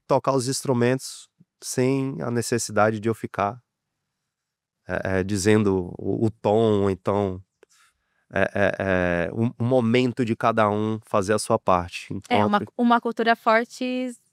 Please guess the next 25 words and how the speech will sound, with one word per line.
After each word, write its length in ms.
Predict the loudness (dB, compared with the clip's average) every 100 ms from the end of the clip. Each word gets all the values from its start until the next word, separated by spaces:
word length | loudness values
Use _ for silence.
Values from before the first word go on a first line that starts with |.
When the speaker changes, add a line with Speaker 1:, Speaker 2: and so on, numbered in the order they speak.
| _
Speaker 2:
estabiliza 800 | -8 -2 0 0 0 0 -2 -2
o 80 | -2
negócio, 380 | -2 -2 -4 -4
né? 60 | -2
Speaker 1:
Sim, 140 | 0
Speaker 2:
Independente 280 | 2 0 2
Speaker 1:
total. 200 | 0 -2
Speaker 2:
do 80 | -6
que 100 | -6
tá 120 | -6
rolando. 720 | -4 -4 -4 -4 -4 -6 -8 -4
Speaker 1:
Total, 400 | -4 -2 0 2
eu 40 |
acredito 420 | 2 0 -2 -2 -2
que 100 | -4
esse 220 | -2 -8
foi 160 | 0 2
o 80 | 2
ponto 320 | 0 -2 0
mais 160 | 0 0
fundamental. 580 | 2 2 2 2 4
Eu 200 | 4 2 0 -10 -20 -20 -8
ser 320 | -4 0 2
um 120 | 4
exemplo 720 | 2 2 2 2 2 2 2